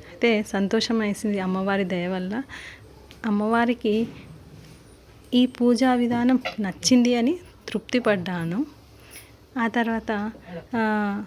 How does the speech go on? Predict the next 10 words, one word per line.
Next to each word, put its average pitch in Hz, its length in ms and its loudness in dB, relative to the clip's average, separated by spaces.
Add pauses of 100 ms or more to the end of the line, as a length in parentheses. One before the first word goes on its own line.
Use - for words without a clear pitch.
(120)
సరే 233 260 4
ఇంకొక 254 380 2
కొబ్బరికాయ 247 600 0
కొడదామని 233 560 0
మళ్ళీ 220 540 0 (180)
కొబ్బరికాయ 220 440 0
తీసుకొని 226 460 -2
మళ్ళీ 196 280 0
కొబ్బరికాయ 233 440 0
కొట్టాను. 196 520 -4